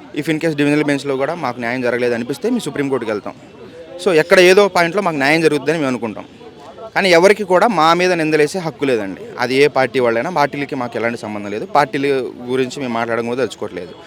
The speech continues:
ఒకవేళ ఎవరైనా మీకు, ఆ రాజకీయ నాయకులకు కానీ, ఆ లీడర్స్ కానీ, ఎవరికైనా పలానా వ్యక్తి డబ్బులు పెట్టి కొన్నాడు,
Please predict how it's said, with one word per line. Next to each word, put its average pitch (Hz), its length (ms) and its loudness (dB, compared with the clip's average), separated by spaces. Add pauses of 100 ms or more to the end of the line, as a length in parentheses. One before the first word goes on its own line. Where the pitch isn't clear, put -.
(360)
ఒకవేళ 185 300 8
ఎవరైనా 202 300 8
మీకు, 180 340 -2 (420)
ఆ 127 120 2
రాజకీయ 123 380 0
నాయకులకు 139 340 0
కానీ, 131 200 0
ఆ 139 60 0
లీడర్స్ 131 400 -2
కానీ, 139 200 -2
ఎవరికైనా 131 360 -2
పలానా 165 340 2
వ్యక్తి 151 400 0 (1300)
డబ్బులు 147 220 2
పెట్టి 147 180 4
కొన్నాడు, 127 380 2